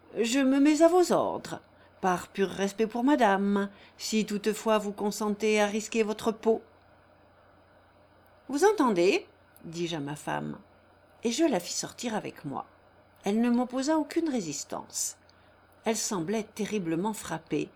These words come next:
mais l'impression chez elle dura peu. En rentrant chez nous, elle reprit son sourire ironique, bien qu'elle fût encore pâle comme une morte et qu'elle eût la conviction que j'allais la tuer.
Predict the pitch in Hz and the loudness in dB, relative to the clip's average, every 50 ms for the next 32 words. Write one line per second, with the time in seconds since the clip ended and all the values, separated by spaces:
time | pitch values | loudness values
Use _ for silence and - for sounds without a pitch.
0 | - - - - _ _ _ _ _ _ _ _ - - 254 262 262 262 269 294 | -20 -20 -20 -20 _ _ _ _ _ _ _ _ -4 0 2 2 4 4 4 4
1 | 277 - - 247 233 226 - - 277 269 262 240 220 208 - - 220 214 202 208 | 2 0 -2 -4 -6 -4 -4 -4 -2 0 0 0 -2 -2 -4 -2 -2 -2 -2 0
2 | 220 226 220 214 214 202 170 185 196 185 202 202 202 - - 147 127 - - - | 0 0 0 -2 -4 -4 -2 -2 -2 0 0 -2 -2 -2 -2 -2 -2 -2 -6 -20
3 | - _ _ _ _ _ _ _ _ _ _ _ - 196 202 190 214 226 214 - | -20 _ _ _ _ _ _ _ _ _ _ _ -2 -2 -2 0 0 -2 -2 0
4 | 220 220 220 - 233 220 208 214 240 302 359 - - - - - - - - _ | -2 -4 -2 -2 -2 0 0 2 0 0 -2 -4 -8 -20 -20 -20 -20 -20 -20 _
5 | _ - 185 202 196 185 196 208 202 202 208 220 202 - 208 202 - - 208 190 | _ -4 -2 0 0 0 -2 -4 -4 -2 -4 -4 -2 -2 -4 -4 -2 -4 -4 -2
6 | 202 214 208 196 202 202 202 - 208 202 185 160 156 - _ - - 175 - _ | 0 0 0 0 0 -4 -2 0 0 0 0 0 -2 -4 _ -12 -12 -12 -12 _
7 | _ - - - - - _ - 196 208 262 302 302 294 294 302 269 254 - 302 | _ -20 -20 -20 -20 -20 _ -14 -6 2 4 4 4 4 4 2 0 0 -4 -6
8 | 285 - 269 254 233 240 220 214 - _ - 262 262 254 247 233 233 - 226 202 | -4 -2 -2 -2 0 -2 -4 -4 -6 _ -2 0 0 2 0 -2 -2 -2 -2 0
9 | 196 196 190 180 196 240 277 247 180 - - - - - - - - - - - | 0 0 0 0 0 2 0 0 0 -4 -10 -16 -12 -12 -12 -12 -12 -20 -16 -4
10 | - 202 208 - 226 208 208 226 240 208 180 170 - - - 285 277 214 202 180 | -4 -4 -2 2 2 2 2 2 2 2 0 0 -2 -2 -2 -2 0 0 -2 -4
11 | - - - 311 311 285 285 208 190 170 190 180 175 190 180 160 160 156 - - | -4 -4 0 2 2 2 2 0 -2 0 0 0 2 2 0 0 -2 -4 -6 -4
12 | - 269 240 175 120 - | -2 0 2 2 0 0